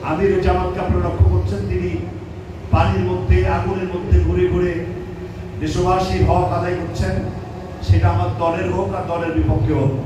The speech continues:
সেই জায়গাটায় আমাদের যেতে হবে। রোগীর সেবা করা, অসুস্থ ব্যক্তিকে দেখতে যাওয়া, এইটা হচ্ছে রসুলের আরেকটি সুন্নাহ।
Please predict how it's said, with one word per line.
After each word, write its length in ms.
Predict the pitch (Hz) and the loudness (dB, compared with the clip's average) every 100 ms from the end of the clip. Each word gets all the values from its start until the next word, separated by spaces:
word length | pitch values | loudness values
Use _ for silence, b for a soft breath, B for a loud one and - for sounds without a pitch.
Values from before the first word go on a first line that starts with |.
| - - - - - - | -6 -8 -10 -12 -12 -12
সেই 360 | - - 180 196 | -6 0 2 2
জায়গাটায় 480 | 196 185 185 180 185 | 2 0 0 -2 -2
আমাদের 280 | 175 175 165 | -4 -4 -6
যেতে 200 | 165 160 | -6 -6
হবে। 240 | 156 143 - - - - - - - - - | -4 -6 -8 -10 -10 -12 -12 -12 -10 -8 -4
রোগীর 300 | 269 180 214 | 0 2 2
সেবা 340 | 214 - 208 - | 2 4 4 4
করা, 260 | 190 - - - - - - - - - - - - | 2 0 -2 -6 -10 -12 -12 -14 -14 -14 -14 -14 -10
অসুস্থ 440 | - - 226 220 214 | -6 -2 0 0 0
ব্যক্তিকে 540 | 208 202 196 202 185 | 2 2 2 0 2
দেখতে 280 | 180 180 - | 2 4 4
যাওয়া, 260 | - 131 - - - - - - - - - - - - | 4 0 -2 -6 -8 -10 -12 -12 -12 -12 -14 -14 -14 -8
এইটা 320 | 160 196 202 | -2 2 4
হচ্ছে 340 | 190 190 202 190 | 4 2 0 0
রসুলের 380 | 185 196 202 190 | 0 0 -2 -2
আরেকটি 400 | 180 185 - - | -2 -2 0 2
সুন্নাহ। 420 | - - - | 2 2 2